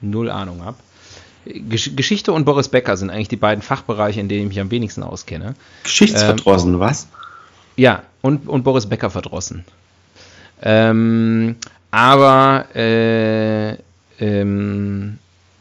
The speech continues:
Speaker 1: aber das ist ja irgendwann sozusagen, sind das einfach historische Figuren, wo man sagt, „Na ja, und er hat halt,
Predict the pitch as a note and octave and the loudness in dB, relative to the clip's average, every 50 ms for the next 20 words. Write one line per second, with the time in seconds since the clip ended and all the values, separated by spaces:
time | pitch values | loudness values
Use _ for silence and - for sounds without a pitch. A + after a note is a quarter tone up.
0 | _ _ _ _ _ - A#2+ B2+ A#2+ A#2 A#2+ C#3+ C#3 - - C3+ G#2 A#2 D3+ F3+ | _ _ _ _ _ 4 6 6 6 4 2 -2 -4 0 0 2 2 4 2 2
1 | F3+ - D#3+ D#3+ D3+ D#3 D3+ - C3 B2+ C3+ C3+ C3 C3+ C3 C3+ A2+ A2+ B2+ B2 | 4 2 2 2 2 -2 -4 -4 -2 -2 0 0 0 0 -2 -2 -2 -2 -4 -4
2 | C#3 B2 B2 A#2 - - C3 C3+ D#3 D#3+ D3 - C3 - - G#2+ G2+ A2+ A#2 C#3+ | 0 0 0 0 0 0 0 2 2 0 -2 -4 -8 -8 -8 -8 -6 -4 -2 0
3 | D3+ D3 C3 B2 B2 A#2+ A#2 G#2+ A2 G#2+ - - - - - _ _ G#2+ G#2 G#2 | 0 0 0 0 0 0 0 0 0 -2 -2 -4 -14 -20 -20 _ _ -6 -4 0
4 | G#2 G#2+ A2+ A2+ - - G#2+ A#2 A#2 A#2+ G2+ G2 - A#2+ B2+ - A#2+ A#2 A2 G#2+ | 4 4 6 6 4 2 0 -2 -2 -2 -2 -2 0 -2 -2 -2 0 0 0 0
5 | A2+ G#2 | 0 -2